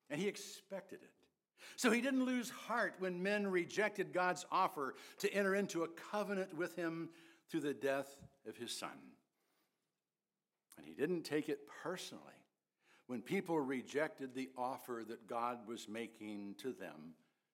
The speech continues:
through him. But he also knew that it was only through the faithful preaching and teaching of the truth that eyes could ever be opened. So he kept right on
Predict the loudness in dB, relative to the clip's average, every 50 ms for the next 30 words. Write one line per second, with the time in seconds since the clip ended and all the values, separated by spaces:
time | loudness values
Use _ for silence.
0 | _ _ -14 -12 -12 -12 -12 -14 -20 -20 -20 _ _ _ _ _ _ _ _ _
1 | _ _ _ _ _ _ _ _ _ _ _ _ _ _ _ _ _ _ _ _
2 | _ -12 -6 0 2 2 2 2 0 -6 -8 -8 -8 -10 -12 -14 -16 -20 _ _
3 | _ _ _ _ _ _ _ _ -20 -8 2 6 8 8 10 10 8 8 6 6
4 | 8 8 8 8 8 6 4 4 2 2 0 0 0 2 4 6 6 6 4 4
5 | 6 6 8 6 6 6 4 4 4 4 2 4 6 6 6 6 4 2 2 4
6 | 6 6 4 4 2 2 2 2 2 0 0 2 2 4 4 2 2 4 4 6
7 | 6 6 6 4 4 4 4 4 2 2 2 2 6 6 8 8 6 4 0 -8
8 | -14 -16 -16 -12 -6 -6 -6 -6 -2 2 6 8 8 8 8 6 6 4 4 4
9 | 2 2 -2 -6 -4 -2 0 0 -2 -2 -8 -4 4 8 8 10 10 10 8 8
10 | 8 6 6 6 4 2 -2 -12 -14 -14 -20 -20 -20 _ -20 _ _ _ _ _
11 | _ _ _ _ _ _ _ _ _ _ _ _ _ _ _ _ _ _ _ _
12 | _ _ _ -16 -12 -10 -10 -10 -10 -8 -4 -4 -4 -4 -4 -12 -14 -8 -4 0
13 | 0 0 2 2 0 0 -2 -4 -8 -12 -16 -18